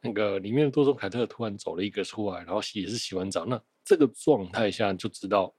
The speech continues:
哎，里面刚开-，前面发生了什么事，才会有一男一女进去洗澡啊。我的包括雷克斯不愧是个渣男，然后就开始，哎，开始安抚原子衣服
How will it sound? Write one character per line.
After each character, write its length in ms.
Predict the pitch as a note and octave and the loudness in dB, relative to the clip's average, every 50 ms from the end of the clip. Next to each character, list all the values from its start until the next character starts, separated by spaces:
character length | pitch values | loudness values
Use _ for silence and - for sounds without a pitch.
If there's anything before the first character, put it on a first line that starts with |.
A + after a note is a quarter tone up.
| _ | _
哎， 160 | - - - - _ _ _ | -8 -8 -8 -8 _ _ _
里 180 | - G2 F2+ F2+ | -10 -8 -6 -2
面 260 | G2 A2 A2+ A2+ B2+ - | 0 0 0 0 -2 -6
刚 160 | - A#2+ A#2+ | -8 -6 -4
开-， 180 | A#2+ B2 B2+ B2+ - - | -4 -4 -4 -4 -6 -8
前 160 | - - F#2+ | -6 -4 -2
面 160 | G#2 A2+ G2+ | -2 -2 0
发 160 | - G#2 G2+ | 0 -2 -2
生 80 | F#2+ G#2+ | -2 -2
了 60 | G#2 | -4
什 120 | - - | -6 -6
么 120 | F2+ F2 E2 | -10 -12 -10
事， 140 | - A#2 G2+ | -10 -10 -10
才 140 | - - | -6 -4
会 120 | F#2 G#2+ G#2+ | -4 -2 -2
有 160 | G2 F#2+ G2+ | -2 -2 0
一 120 | B2+ C3 | 0 0
男 180 | G#2+ F#2+ F2 F#2+ | 0 0 -2 -4
一 40 | G#2 | -4
女 180 | G2+ F#2 F2 | -6 -6 -8
进 220 | E2 - - G2 F#2+ | -10 -10 -8 -6 -6
去 80 | G2 | -4
洗 320 | F#2+ - - - F2+ F2 E2+ | -6 -6 -8 -8 -8 -10 -6
澡 220 | - - E2+ E2 | -4 -4 -4 -4
啊。 120 | D#2+ E2 E2 - - - - - - - - _ | -4 -8 -16 -18 -18 -18 -16 -16 -16 -18 -8 _
我 100 | - A#2 | 0 2
的 120 | A#2+ C3+ | 4 6
包 180 | C#3 D#3 D#3 C#3 | 6 6 6 4
括 160 | - - D3 | 4 4 4
雷 160 | B2+ A#2 A#2 G#2 | 6 4 4 6
克 140 | A#2 C3+ | 6 4
斯 160 | B2 G#2+ A#2 B2 | 4 4 0 -4
不 120 | - - | -2 0
愧 120 | G#2+ A2+ | 0 0
是 140 | G#2 - - | 0 -2 -6
个 100 | - - - | -12 -14 -12
渣 360 | - - G2 F#2+ G2 G2+ G2+ | -8 -4 -4 -2 -2 -2 -4
男， 180 | G2 F#2 - - | -4 -6 -8 -6
然 140 | E2+ E2 E2 | -4 0 0
后 100 | G2 G2+ | 0 0
就 140 | - G#2+ | 0 -2
开 180 | - - - A2 | -2 -2 -2 -4
始， 300 | G#2 - - - F2 - _ _ _ _ | -4 -6 -10 -16 -18 -20 _ _ _ _
哎， 300 | - - A2 G#2 G#2 G#2 | 0 0 2 2 0 -2
开 360 | G2 - - B2+ D3 D#3+ D3+ C3+ | -4 -2 0 2 2 2 2 0
始 460 | - - - A#2 A2 G#2 G2+ G2+ G#2+ - | -2 -4 -4 -2 -2 0 0 0 0 2
安 200 | C3+ C3+ C3+ B2 | 2 2 2 2
抚 320 | - - G#2 G#2 G2+ G2+ | 0 -2 -2 -2 -2 -2
原 180 | G2 G#2 A2+ A2 | 0 0 0 0
子 160 | F#2 G#2 A2 | 0 -2 -2
衣 100 | A2 G#2+ | -2 -2
服 400 | G2 - - F#2+ F#2 F#2 F2+ | -4 -6 -6 -6 -6 -6 -6